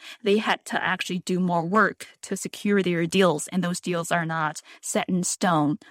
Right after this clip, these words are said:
um, ex ante. So they have to, you know, actually do their investigations and do their due, due diligence. So I think that kind of hierarchy and that, that kind of sense of, you know, inferiority was also quite apparent in the book.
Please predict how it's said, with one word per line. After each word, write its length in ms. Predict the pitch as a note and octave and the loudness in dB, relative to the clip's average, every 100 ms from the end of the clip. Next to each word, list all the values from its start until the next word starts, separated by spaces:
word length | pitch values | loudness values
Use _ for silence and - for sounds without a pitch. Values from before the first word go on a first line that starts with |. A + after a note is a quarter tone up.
| _ | _
um, 240 | - E3 - - | -8 -8 -8 -4
ex 260 | F3+ - - | -6 -6 -4
ante. 420 | F#3 F#3+ - D3 | -2 -2 -4 -8
So 140 | - | -6
they 60 | F3+ | -6
have 260 | - E3+ - | -4 -6 -2
to, 200 | D#3+ D3 | -2 0
you 100 | E3+ | -2
know, 80 | D#3 | -4
actually 300 | E3 E3 - | -4 -4 -4
do 120 | E3 E3+ | -4 -4
their 140 | E3 | -4
investigations 760 | C#3+ D3+ - G3+ B3 A#3+ F#3+ F3 | -4 -4 -4 -2 -2 -2 -4 -4
and 140 | F3 | -4
do 140 | E3+ | -2
their 160 | E3 D#3+ | -2 -4
due, 180 | D#3 D#3 - | -4 -8 -4
due 180 | F3 | -4
diligence. 540 | D#3 E3+ D#3+ D3+ - - _ - - - | -2 -2 -4 -4 -8 -12 _ -20 -20 -8
So 100 | G#3+ | -4
I 60 | |
think 160 | A3 A3+ | 0 2
that 180 | A3+ G#3 | 2 2
kind 200 | - F#3+ | 0 -2
of 100 | - | -2
hierarchy 580 | F#3 F#3 F3 F3+ - | 0 2 2 -2 -6
and 140 | F3 F3 | -8 -6
that, 160 | E3+ - - | -8 -10 -4
that 180 | F#3+ - | -4 -2
kind 160 | F#3 | -4
of 80 | F3+ | -4
sense 300 | - F3 F3 | -4 -4 -2
of, 160 | F3 E3 - _ _ - | -4 -6 -12 _ _ -6
you 60 | |
know, 140 | F3+ - | -4 -4
inferiority 640 | F#3 - F#3+ G#3 B3+ F3+ | -6 -4 -2 2 2 0
was 220 | E3+ - - _ _ - | -4 -8 -16 _ _ 0
also 340 | C#4+ C4+ F3+ D3+ | 0 2 0 -2
quite 240 | - F3+ - | 0 0 0
apparent 400 | - G3 F#3 D#3+ | -4 -6 -4 -4
in 80 | |
the 40 | C#3 | -2
book. 300 | B2 - | -4 -8